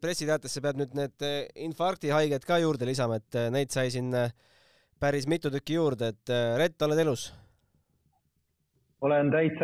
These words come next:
Speaker 2: elus ja mul on hea meel, et mul õnnestus seda mängu otsast lõpuni vaadata, et tegin endale ka aja vabaks ilusasti, et sellele mängule keskenduda ja,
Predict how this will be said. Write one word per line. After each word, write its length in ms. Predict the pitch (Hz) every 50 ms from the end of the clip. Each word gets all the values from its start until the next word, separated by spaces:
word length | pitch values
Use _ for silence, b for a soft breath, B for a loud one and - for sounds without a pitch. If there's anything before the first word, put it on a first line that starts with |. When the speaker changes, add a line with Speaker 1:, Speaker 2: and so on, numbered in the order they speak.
| 165 175
Speaker 2:
elus 400 | 185 196 185 151 127 117 95 101
ja 180 | 123 127 127 127 127 127 127 131 131
mul 140 | 127 143 143
on 60 | 143 151
hea 160 | 160 165 165 151 139
meel, 240 | 135 147 147 135 123
et 120 | 117 - -
mul 140 | 123 127 131
õnnestus 320 | 127 113 - _ _ _
seda 140 | 131 131 135 143
mängu 220 | 147 143 120 123
otsast 240 | 131 131 135 - -
lõpuni 300 | 131 120 - 127 120 120 120
vaadata, 540 | 120 127 127 120 110 - - - 104 98 - _ _ - 110 110
et 240 | 107 - - - 117 113 107 110
tegin 240 | 131 123 127 117
endale 320 | 120 120 113 117 113 117 117
ka 140 | 117 127 127 120 113 113 113 113 110 110 110 110 120 131
aja 100 | 127 117 113
vabaks 320 | 123 123 120 110 - - 113
ilusasti, 540 | 107 107 104 101 101 - _ _ - 98 92
et 220 | - _ - 107
sellele 260 | 101 110 117 117 117 113 117
mängule 340 | 120 123 113 110 110 110 107
keskenduda 640 | 110 110 110 107 104 95 98 101 98 101 104 101
ja, 160 | 101 101 104